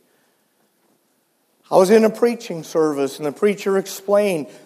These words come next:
that if you get saved, when you die, you go to heaven. If you don't get saved, when you die, you go to hell. I didn't understand what being saved was, but he explained that salvation is simply a rescue from hell.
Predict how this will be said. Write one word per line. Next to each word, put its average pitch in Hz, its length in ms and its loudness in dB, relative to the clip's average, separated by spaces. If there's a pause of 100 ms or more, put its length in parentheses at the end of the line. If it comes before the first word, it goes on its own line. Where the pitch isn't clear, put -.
that 165 140 2
if 180 180 2
you 175 80 2
get 196 380 0
saved, 175 580 -2
when 156 180 -8
you 151 120 -6
die, 160 300 -2
you 170 180 -6
go 185 180 -4
to 185 100 -6
heaven. 175 360 -4
If 160 120 -4
you 160 120 -2
don't 180 400 0
get 165 240 0
saved, 160 480 -4 (240)
when 175 120 -6
you 156 120 -2
die, 160 320 0
you 180 160 -2
go 170 180 -2
to 190 140 -2
hell. 156 360 0 (220)
I 226 80 2
didn't 247 220 4
understand 240 580 -2
what 196 140 0
being 220 260 -2
saved 262 460 -8
was, 156 340 2 (260)
but 214 120 6
he 254 160 6
explained 262 680 2 (220)
that 196 100 2
salvation 240 880 6
is 214 160 2
simply 247 460 2
a 233 80 8
rescue 240 560 2
from 220 240 -4
hell. 233 440 4